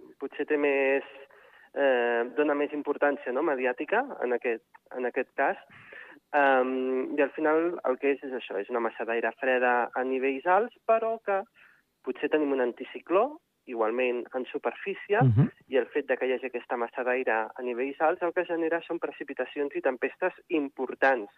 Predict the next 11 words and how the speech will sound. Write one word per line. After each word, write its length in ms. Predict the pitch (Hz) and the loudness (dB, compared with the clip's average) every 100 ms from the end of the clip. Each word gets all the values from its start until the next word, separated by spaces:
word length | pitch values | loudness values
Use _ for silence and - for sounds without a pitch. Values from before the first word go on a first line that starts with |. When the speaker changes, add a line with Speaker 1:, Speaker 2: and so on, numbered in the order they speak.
| _ - - - - | _ -20 -20 -20 -4
Speaker 1:
Evidentment, 680 | 147 160 175 202 202 185 208 | 0 2 0 2 2 2 0
les 200 | 147 139 | -2 -2
danes 420 | 135 160 147 143 190 _ - - | 2 2 4 0 -2 _ -20 -8
afecten 480 | - - - - 175 | -6 -2 -2 0 0
sobretot 540 | - 156 135 135 156 - - | 2 0 2 4 2 0 -8
als, 520 | 131 127 131 143 151 - - | 0 4 4 2 0 -8 -2
eh, 580 | 139 123 120 117 110 101 _ | 0 0 -2 -2 -4 -6 _
països 640 | 135 127 139 165 156 151 - - | 0 2 2 -4 -4 -4 -4 -6
que 80 | 131 - | -12 -4
són 220 | 156 196 | -2 -2
mediterranis. 880 | 151 131 113 113 110 113 175 175 107 | -2 -2 -2 -2 -2 4 2 2 -4